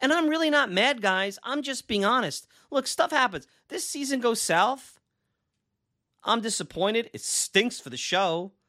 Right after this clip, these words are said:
a show that's growing and has grown every year since its inception as Talking Mets in twenty sixteen. It's terrible for the numbers. But, you know, we'll figure it out.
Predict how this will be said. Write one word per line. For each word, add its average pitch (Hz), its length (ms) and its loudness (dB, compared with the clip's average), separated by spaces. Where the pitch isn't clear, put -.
a 123 60 -6
show 175 260 2
that's 143 200 -4
growing 156 500 2
and 131 80 -6
has 120 120 -8
grown 139 240 -4
every 160 200 -4
year 135 440 -4
since - 300 -4
its 127 120 -10
inception 131 560 -2
as 117 100 -10
Talking 123 340 -6
Mets 135 240 -4
in 107 60 -14
twenty 123 260 -6
sixteen. 139 600 -8
It's - 140 -16
terrible 202 400 -2
for - 100 -18
the 131 80 -10
numbers. 117 640 -12
But, 180 300 2
you 220 80 4
know, 208 260 2
we'll 156 220 0
figure 247 360 2
it 175 80 6
out. 208 320 2